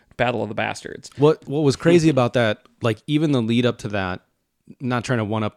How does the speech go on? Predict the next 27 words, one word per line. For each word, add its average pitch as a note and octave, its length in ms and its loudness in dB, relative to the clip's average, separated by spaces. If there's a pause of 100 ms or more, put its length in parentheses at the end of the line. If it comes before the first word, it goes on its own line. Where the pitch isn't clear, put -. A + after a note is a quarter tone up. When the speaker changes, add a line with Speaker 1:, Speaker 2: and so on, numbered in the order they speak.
Speaker 2:
your A2 200 -2
take, G2+ 420 -6 (220)
not, C3 240 0
not C3 120 0
trying C3 120 0
to A#2 60 2
one A#2 100 2
up G#2+ 100 -6
your, G#2+ 320 -2
your G2+ 220 -4 (100)
story, C3 320 2
was G2+ 160 -2
that, A2 240 0 (560)
um, G2+ 340 -4 (120)
they, B2 260 0
they B2 80 0
did C#3+ 180 0
the C#3+ 80 -4
thing, C#3+ 440 0 (380)
and B2 100 0
then A#2+ 80 2
they A#2 60 0
all B2+ 140 4
come B2+ 180 -2
back, A2 420 0 (760)
and B2 200 0
then A2+ 600 -2